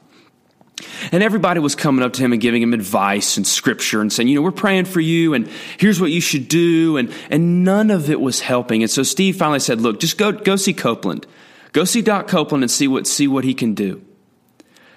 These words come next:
And the kid went to Doctor Copeland one time for one session and came out, and he was doing so much better.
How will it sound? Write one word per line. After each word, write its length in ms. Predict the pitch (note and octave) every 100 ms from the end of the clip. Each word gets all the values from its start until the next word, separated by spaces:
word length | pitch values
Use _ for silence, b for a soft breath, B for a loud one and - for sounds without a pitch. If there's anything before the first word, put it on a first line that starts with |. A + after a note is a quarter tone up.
| b b b b
And 160 | B2 B2+
the 60 | B2
kid 380 | - - G3
went 240 | G3+ D#3+ -
to 60 | C3+
Doctor 420 | C3 A#2+ C3 C3
Copeland 580 | - A#2 A2 A#2 G#2 - - -
one 600 | G2 G2 G2+ A2 C3 D#3
time 580 | D3+ D#3+ C#3+ G2 F#2+ - _ _ _ _ _
for 260 | - - A2
one 320 | G#2 A2 C3+
session 480 | - E3 D#3 - G#2+
and 120 | G#2+
came 220 | B2+ B2
out, 320 | B2+ G2+ - b b b b b _
and 100 | A2
he 60 | A2+
was 100 | G#2+
doing 200 | A2 G2+
so 240 | - A2
much 240 | A2 G#2+
better. 340 | - D#3+ -